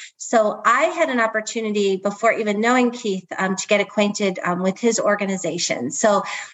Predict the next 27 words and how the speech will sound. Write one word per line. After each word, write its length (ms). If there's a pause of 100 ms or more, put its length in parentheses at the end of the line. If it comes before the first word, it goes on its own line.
(120)
let's 320
kick 200
off 200
the 100
conversation 720
today. 580
And 220
Keith, 260
why 120
don't 240
you 60
share 240
with 160
us 160
a 60
little 300
bit 160
about, 600
you 140
know, 180
who 180
you 200
are 280
and 140
your 100
background 800
and, 380